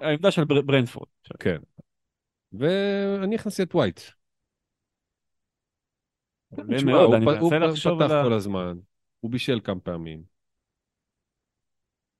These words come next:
Speaker 2: עשה אחלה נקודות, הוא התמיד,
Speaker 1: כן.
Speaker 2: הוא לא נפצע
Speaker 1: כן.
Speaker 2: כמו סליבה ו-
Speaker 1: כן, תשמע, הוא גם עלה ארבע וחצי.
Speaker 2: כן. הוא הביא, הוא הביא, הביא, הביא תוצרת.
Speaker 1: כן, חייב, באמת,
Speaker 2: מגיע.
Speaker 1: אה, בציר גרוע מאוד של ההגנה העונה.
Speaker 2: כן, כן.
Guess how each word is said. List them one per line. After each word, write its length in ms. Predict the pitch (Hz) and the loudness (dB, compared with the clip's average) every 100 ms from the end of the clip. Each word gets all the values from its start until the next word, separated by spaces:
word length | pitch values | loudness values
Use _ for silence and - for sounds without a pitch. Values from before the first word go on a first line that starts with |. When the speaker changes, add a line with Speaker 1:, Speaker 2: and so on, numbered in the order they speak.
| _ | _
Speaker 2:
עשה 160 | - 135 | -6 -4
אחלה 180 | 131 | -4
נקודות, 440 | 113 110 90 87 - | -4 -4 -2 -4 0
הוא 100 | 107 | -2
התמיד, 240 | - 160 | 0 2
Speaker 1:
כן. 220 | 127 98 78 _ - | 2 0 -10 _ -2
Speaker 2:
הוא 100 | 104 | 0
לא 100 | 214 | 0
נפצע 300 | - 110 92 | -2 -6 -6
Speaker 1:
כן. 100 | 85 | -6
Speaker 2:
כמו 100 | 92 | -8
סליבה 380 | 95 92 95 90 | -6 -4 -4 -4
ו- 80 | 82 | -6
Speaker 1:
כן, 360 | 87 85 85 82 | -6 -6 -8 -6
תשמע, 160 | 131 | -4
הוא 120 | 190 107 | -2 2
גם 120 | 117 | 8
עלה 100 | 123 139 | 8 10
ארבע 280 | 131 131 120 | 10 8 8
וחצי. 280 | 143 - - _ _ | 4 2 -8 _ _
Speaker 2:
כן. 240 | - 87 78 - _ _ _ _ _ _ | -2 0 -2 -10 _ _ _ _ _ _
הוא 680 | 151 202 262 254 247 233 196 | -2 2 2 2 0 -2 0
הביא, 240 | 170 226 | 0 2
הוא 80 | 185 | 2
הביא, 300 | 185 208 180 | 2 2 2
הביא, 360 | 156 170 180 156 | 0 0 0 0
הביא 140 | 143 | 0
תוצרת. 520 | 160 - 117 90 - - _ - | -2 2 2 2 -4 -20 _ 2
Speaker 1:
כן, 180 | - 113 | 8 10
חייב, 240 | 147 185 | 12 10
באמת, 140 | 135 143 | 10 8
Speaker 2:
מגיע. 160 | 127 127 | 10 10
Speaker 1:
אה, 160 | 131 | 10
בציר 400 | 120 117 - 165 139 | 8 4 6 6 8
גרוע 280 | 123 139 147 | 8 8 6
מאוד 180 | 127 | 2
של 120 | 120 113 | 2 4
ההגנה 260 | 107 110 | 4 2
העונה. 200 | 90 82 - _ _ _ - | 0 -4 -6 _ _ _ -4
Speaker 2:
כן, 100 | 87 | -4
כן. 140 | - | -4